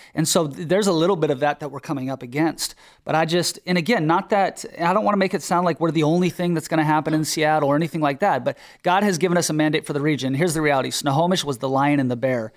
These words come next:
and it's trained us for the Goliath. And there is a Goliath who has defied the armies of the living God in Seattle. It's a principality and power. And God has given me confidence through the victories we've had on the north end so that we can take the city on the south end. And so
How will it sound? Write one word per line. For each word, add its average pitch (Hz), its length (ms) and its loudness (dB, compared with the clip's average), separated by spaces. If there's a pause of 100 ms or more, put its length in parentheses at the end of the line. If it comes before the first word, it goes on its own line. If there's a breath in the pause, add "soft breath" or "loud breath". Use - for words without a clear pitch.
(180 soft breath)
and 143 140 -2
it's 135 140 -2
trained 147 320 2
us 131 100 -2
for 139 140 -6
the 127 80 -6
Goliath. 127 500 -2
And 143 140 -2
there 147 120 2
is 175 140 2
a 226 60 2
Goliath 139 480 0
who 160 80 -2
has 135 100 -2
defied 143 380 -2
the 156 100 0
armies 143 300 0
of 131 80 -4
the 127 80 -6
living 131 280 -2
God 135 360 0 (240 loud breath)
in 151 160 0
Seattle. 165 520 0
It's 135 140 -8
a 147 60 -6
principality 143 680 0
and 135 120 -2
power. 151 360 0 (320 loud breath)
And 139 160 -2
God 156 200 2
has 139 180 -2
given 156 340 0
me 143 140 2
confidence 170 800 0
through 156 160 -4
the 127 100 -6
victories 151 480 -2
we've 131 160 -8
had 135 400 0
on 131 140 -6
the 120 100 -6
north 175 400 -2
end 123 400 -4 (380 soft breath)
so - 120 -6
that 143 180 -2
we 147 80 -4
can 131 140 -8
take 139 260 -6
the - 80 -10
city 127 320 -4
on 117 100 -10
the 117 60 -10
south 135 380 -2
end. 120 180 -6
And 131 100 -8
so 143 240 0